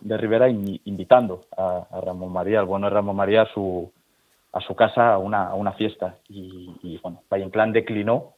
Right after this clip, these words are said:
por supuesto, la, la oferta y le, le volvió a contactar por carta. Bueno, sabes que en aquella época, qué menos, ¿no? Una carta no, no, no, no, no había otro medio. Y, y bueno, Valle Inclán le respondió, bueno,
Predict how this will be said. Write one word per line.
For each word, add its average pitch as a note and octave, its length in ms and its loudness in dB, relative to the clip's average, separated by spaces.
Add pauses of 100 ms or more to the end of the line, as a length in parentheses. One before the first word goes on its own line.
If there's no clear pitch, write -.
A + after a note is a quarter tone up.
(120)
por G2 160 -8
supuesto, A2 380 -4
la, G2 360 2 (540)
la G#2 300 0
oferta C3 500 0 (640)
y A#2+ 120 -12
le, A#2 200 6
le A2+ 140 0
volvió A2 260 6
a - 20 4
contactar A2+ 440 4
por G#2 160 -2
carta. A#2+ 260 4
Bueno, F#2 380 -6
sabes G2+ 240 -6
que G#2+ 80 -6
en G2 100 -2
aquella G2 360 0
época, A#2 500 4 (100)
qué G#2 120 -6
menos, F#2 280 -6
¿no? G#2 120 -2
Una F#2+ 200 0
carta G2 280 0
no, F#2+ 180 -2
no, F2+ 180 -6
no, D#2+ 240 -12
no, G#2 280 2
no G2 100 0
había A2+ 160 8
otro G#2+ 180 2
medio. G#2 320 0 (800)
Y, A2+ 420 2 (720)
y A2 60 -8
bueno, A#2 180 6
Valle G#2 140 6
Inclán A2 340 2
le A2+ 240 6
respondió, A#2 560 2
bueno, - 380 -2